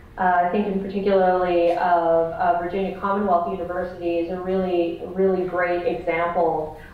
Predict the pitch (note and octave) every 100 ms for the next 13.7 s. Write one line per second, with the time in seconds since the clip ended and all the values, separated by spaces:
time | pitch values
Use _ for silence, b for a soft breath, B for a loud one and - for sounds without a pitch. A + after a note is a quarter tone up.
0 | B F#3 F3 E3+ E3 E3 E3 - E3+ E3+
1 | - F3+ - F3+ F3+ E3+ E3 - E3 -
2 | - - D3+ D#3 - - - - - -
3 | - - F#3+ E3+ - - F#3 F#3 - -
4 | - - - - - - - - G#3+ G#3
5 | G3+ F3+ E3+ - - - - - F3 F3
6 | G3 E3+ E3 E3+ F3 E3+ E3 E3 D#3+ D#3+
7 | F3+ F#3+ E3 - E3+ - D#3+ E3+ F3+ F3
8 | D#3 D#3+ D#3+ D#3+ E3 E3 E3+ D#3+ E3 -
9 | D#3 - D#3+ D#3+ - F3 E3 E3 - F3+
10 | E3+ F3 E3+ E3+ D3 - - - - -
11 | - - C4 G3 - - - - F3+ D#3+
12 | D#3 - E3+ E3+ E3 - E3 D#3+ D3+ D3
13 | D#3 D#3+ D#3+ D#3+ - -